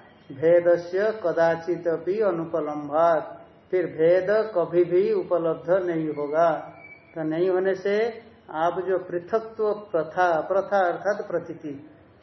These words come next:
ये जो पृथक है, रूप घट से पृथक है, इस प्रकार की जब आप प्रतीति कह रहे हैं, ये अनुपपत्ति, ये तो हमेशा साथ ही रहेगा। पृथक्त्व प्रथा अनुपपत्ति।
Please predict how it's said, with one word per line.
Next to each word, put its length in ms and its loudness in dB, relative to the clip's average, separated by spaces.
ये 60 0
जो 140 0
पृथक 500 0
है, 420 4
रूप 320 0
घट 240 0
से 300 -2
पृथक 520 -2
है, 320 2
इस 80 -2
प्रकार 420 -2
की 160 -6
जब 320 -2
आप 260 0
प्रतीति 760 -2
कह 220 -2
रहे 120 -2
हैं, 120 -4
ये 180 -2
अनुपपत्ति, 600 -4
ये 60 -2
तो 120 0
हमेशा 380 -2
साथ 240 0
ही 160 -2
रहेगा। 380 -4
पृथक्त्व 420 -2
प्रथा 480 0
अनुपपत्ति। 680 -2